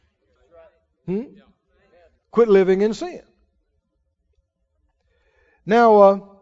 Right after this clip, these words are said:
you have a lot of people, even preachers will tell folks, "We're just old sinners, saved by grace." And the implication is we're gonna sin. You're gonna sin every day. And there really ain't a whole lot you can do about it.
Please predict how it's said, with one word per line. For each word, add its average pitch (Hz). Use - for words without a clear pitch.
you 202
have 160
a 165
lot 170
of -
people, 196
even 180
preachers 240
will 196
tell 160
folks, 165
"We're 180
just 175
old 185
sinners, 294
saved 175
by 196
grace." 247
And 202
the 208
implication 226
is 208
we're 190
gonna 254
sin. 247
You're 185
gonna 233
sin 285
every 214
day. 233
And 190
there 214
really 262
ain't 220
a 190
whole 269
lot 233
you 233
can 185
do 302
about 156
it. -